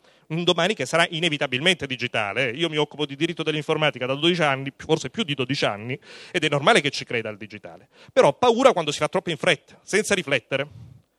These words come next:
Anche sui certificati medici, le ricette mediche, è vero, si sta semplificando, è un grosso successo.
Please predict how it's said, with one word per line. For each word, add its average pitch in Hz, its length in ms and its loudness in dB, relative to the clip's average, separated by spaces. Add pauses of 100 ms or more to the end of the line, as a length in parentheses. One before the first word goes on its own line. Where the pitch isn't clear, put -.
(300)
Anche 262 280 0
sui 233 220 -4
certificati 185 680 -4
medici, 156 420 -2
le 139 60 -2
ricette 156 340 -6
mediche, 135 520 -8 (260)
è 143 120 -8
vero, 131 600 -2
si - 140 -18
sta - 120 -12
semplificando, 123 960 -4
è - 60 -10
un 147 80 -4
grosso 160 300 -4
successo. - 720 -4